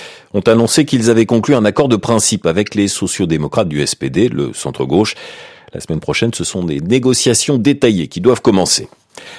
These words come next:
Ce samedi, c'est la journée internationale des droits des femmes. Nous sommes le huit mars. Des manifestations ont lieu un peu partout dans le monde.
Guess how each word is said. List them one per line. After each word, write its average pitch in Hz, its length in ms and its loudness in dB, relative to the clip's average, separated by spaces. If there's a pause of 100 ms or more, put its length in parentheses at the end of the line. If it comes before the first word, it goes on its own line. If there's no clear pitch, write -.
(480)
Ce 151 140 2
samedi, 127 380 4
c'est - 180 0
la 107 140 4
journée 92 240 2
internationale 80 600 -2
des 69 120 -4
droits 64 180 -2
des 58 100 -8
femmes. 107 460 2
Nous - 80 -18
sommes 69 220 -6
le 64 40 -6
huit 71 220 -2
mars. 135 400 4
Des 85 120 -2
manifestations 85 800 -2
ont 92 100 0
lieu 82 260 -2
un 110 120 2
peu 107 120 2
partout 90 300 0
dans 73 100 0
le - 60 0
monde. 151 280 6